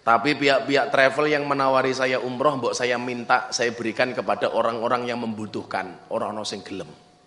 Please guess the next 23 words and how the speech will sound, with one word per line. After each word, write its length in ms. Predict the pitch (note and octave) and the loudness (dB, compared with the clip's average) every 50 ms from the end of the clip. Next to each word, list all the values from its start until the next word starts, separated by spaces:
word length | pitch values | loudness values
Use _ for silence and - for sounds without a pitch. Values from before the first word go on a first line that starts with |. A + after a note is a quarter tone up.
| _ _ _ _ _ _ _ _ _ _ - - - - - - | _ _ _ _ _ _ _ _ _ _ -20 -20 -20 -20 -16 -10
Berarti 400 | - A2 A2+ A2+ G#2+ G#2 G#2 C3+ | -6 -2 0 2 2 0 0 0
wong 240 | C#3+ C#3+ C#3 C3 C3 | 2 2 2 2 0
niku 160 | C3 B2+ D3 | -2 -2 -2
ngajak 320 | C#3+ C#3 C3 - C3 A2 F#2 | -2 -2 -2 -2 -2 -2 -2
kula 240 | G2 B2 B2 A#2+ A2 A#2+ | -2 0 0 0 0 0
umroh 400 | A#2+ A#2 G#2 A2 C3 C3+ C3 C3+ | -2 -4 -2 0 0 0 0 2
kali 240 | - A#2 A#2 A#2 A2+ | 0 0 0 0 -2
Mas 160 | A#2 A2+ - | -4 -6 -6
Dedi 240 | - - G2+ - C3 | -6 -8 -6 -4 -2
lak 160 | C3+ C3 A#2 | -2 -2 0
namung 320 | A#2 A2 A2+ A#2 A#2+ A#2+ - | -2 -4 -4 -6 -8 -6 -2
pansos 720 | - A#2+ A#2+ A2+ G#2+ A2 - - C#3 C#3 C3+ - - - | 0 0 0 0 -4 -8 -6 -4 -4 -4 -4 -6 -10 -14
to, 60 | - - - - - - - - - - - - - - | -16 -18 -20 -20 -20 -20 -20 -20 -20 -20 -20 -10 0 4
panjat 560 | C3 B2 A#2 G#2+ G#2+ G#2 G2+ G#2+ A2+ A2+ - - | 4 4 4 2 -2 -4 -2 0 0 0 0 -2
sosial. 640 | - A#2 G#2 - - - G#2+ G#2 G2 E2 E2 D2+ - - - - - - - - - - - - _ _ - - - - - _ | -4 -4 -4 -4 -4 -4 -4 -4 -4 -4 -4 -6 -8 -14 -18 -20 -20 -20 -20 -20 -20 -20 -20 -20 _ _ -20 -20 -20 -20 -18 _
Berarti 480 | - A2 G#2 A2 G#2+ G#2 - B2 A#2+ | -8 -2 0 0 0 2 0 -2 -4
niku 240 | A#2+ A#2+ B2+ - - | -4 -2 -2 0 0
ra 160 | A#2+ G#2+ A2+ | 2 2 0
ikhlas 560 | A2 A2 - - B2+ B2+ B2 - - - - | 0 -4 -4 0 4 4 4 4 2 -4 -4
mung 160 | B2+ A#2+ A#2 G#2 | -4 -4 -4 -4
mergo 240 | A2 - - A#2+ | -2 2 2 2
duwe 720 | A2+ A2 G2+ G#2+ G#2 A2 A#2+ B2+ C#3 E3 - - - - - - | 2 2 -2 -2 0 2 2 2 0 -2 -4 -12 -16 -20 -8 -4
kepentingan. 800 | - A#2 - - G#2+ G#2 G2 - G#2 F2+ G2 F2 E2 F2+ F2 - | -2 -2 -2 -2 -6 -6 -8 -12 -12 -12 -12 -14 -14 -14 -16 -18